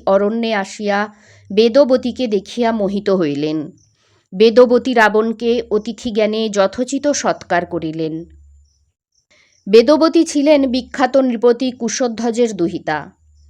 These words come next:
বেদ পাঠকালে কুশধ্বজের মুখ হইতে বেদবতীর জন্ম হয়। বেদবতীর যোগ্য পাত্র কে? কুশধ্বজ নারায়ণের সহিত তাহার কন্যার বিবাহ সাধনের ইচ্ছা পোষণ করিতেন।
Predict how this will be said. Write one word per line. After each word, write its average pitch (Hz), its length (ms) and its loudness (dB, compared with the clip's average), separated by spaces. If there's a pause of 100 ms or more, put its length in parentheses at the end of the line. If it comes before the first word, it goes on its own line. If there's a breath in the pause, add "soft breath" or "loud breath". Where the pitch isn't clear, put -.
বেদ 240 360 -2
পাঠকালে 220 680 0 (440 soft breath)
কুশধ্বজের 277 800 0
মুখ 262 360 -2
হইতে 262 300 0
বেদবতীর 214 640 0
জন্ম 165 380 0
হয়। 160 320 -6 (600)
বেদবতীর 226 600 4
যোগ্য 214 380 0
পাত্র 226 440 -4
কে? 190 300 -6 (560)
কুশধ্বজ 277 680 0
নারায়ণের 233 640 2
সহিত 240 420 -2
তাহার 214 420 -2
কন্যার 208 480 -2
বিবাহ 196 400 -2
সাধনের 220 500 -6 (120)
ইচ্ছা 202 360 -8
পোষণ 170 380 -6
করিতেন। 156 540 -8